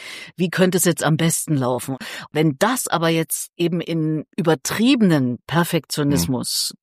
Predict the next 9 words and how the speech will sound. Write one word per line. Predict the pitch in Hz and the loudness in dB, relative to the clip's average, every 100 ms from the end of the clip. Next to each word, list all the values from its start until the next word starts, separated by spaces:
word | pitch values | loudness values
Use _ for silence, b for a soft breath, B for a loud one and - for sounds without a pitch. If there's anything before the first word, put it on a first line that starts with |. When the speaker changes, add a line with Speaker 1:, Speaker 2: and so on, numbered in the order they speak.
| - | -8
Speaker 1:
geht, | 123 101 - - - | -6 -6 -8 -6 0
dann | 170 214 233 220 | 2 2 2 4
nervt's | 180 190 - | 4 2 -4
die | 240 | -4
anderen, | 214 165 123 127 | 0 0 -2 -4
das | 143 - | -4 -4
ist | - - | -6 -6
schon | 202 214 | -4 -2
klar. | 311 415 135 156 | 0 0 0 -6